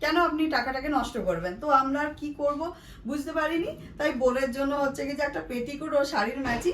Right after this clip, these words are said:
আর যে টাকাটা বেঁচে ছিল সেটা দিয়ে হচ্ছে কি যে এই, এটা ও-, ওনারা গিফট করেছিলেন, দিয়েছিলেন।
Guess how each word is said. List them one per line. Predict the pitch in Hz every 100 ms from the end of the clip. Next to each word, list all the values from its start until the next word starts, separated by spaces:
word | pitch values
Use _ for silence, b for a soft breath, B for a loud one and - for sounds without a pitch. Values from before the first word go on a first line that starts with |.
| -
আর | 202 226 226
যে | 240
টাকাটা | 262 320 320 349
বেঁচে | 254 233 247
ছিল | 302 285 269 - B B
সেটা | - 240 240
দিয়ে | 226 233
হচ্ছে | 226 220
কি | 220 233
যে | 285
এই, | - 202 208 185 - - - - -
এটা | 196 220
ও-, | 220 202 185
ওনারা | 190 196 214 - - 196 170
গিফট | 165
করেছিলেন, | - 143 139 147 143 165 - - - 185
দিয়েছিলেন। | 147 135 131 175 170